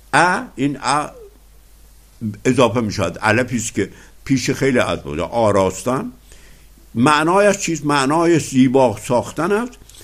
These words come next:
ولی معانی دیگرش نیز نظم دادن و حرکت دادن و به حرکت آوردن است. خیام با نهایت دلیری و شفافیت خود را که انسان باشد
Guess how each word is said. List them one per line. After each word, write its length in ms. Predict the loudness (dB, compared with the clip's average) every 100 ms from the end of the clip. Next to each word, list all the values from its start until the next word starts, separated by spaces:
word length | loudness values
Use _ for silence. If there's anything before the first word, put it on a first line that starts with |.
| -20 -10
ولی 260 | -2 0 0
معانی 680 | 2 0 2 2 4 4 0
دیگرش 880 | 2 0 2 0 0 -2 -4 -8 -6
نیز 360 | -4 -4 -6 -16 -20 -20 -20 -10
نظم 520 | 0 4 4 4 2 2
دادن 440 | 4 4 4 2
و 220 | 2 -2 -6 -16 -8
حرکت 640 | 0 2 2 0 -2 -2
دادن 460 | -2 -2 0 -2 -2
و 120 | -2
به 140 | -2 0
حرکت 520 | 0 0 0 -4 -2
آوردن 500 | -2 -2 -2 -4 -12
است. 140 | -14 -20 -20 _ -20 -20 -20 -20 -20 -20 -20 -20 -18
خیام 640 | 0 2 4 2 0 0
با 180 | 2 2
نهایت 720 | 2 0 0 -2 0 2 2 0
دلیری 800 | 2 2 4 0 -2 -4 -6 -8
و 120 | -4 -4
شفافیت 1000 | -2 -2 -2 -2 -4 -6 -4 -2 -2 -4 -16 -20 -20
خود 340 | -6 0 2 4
را 200 | 4 4
که 200 | 0 -2
انسان 360 | -2 -2 -2
باشد 380 | -2 -4 -6 -8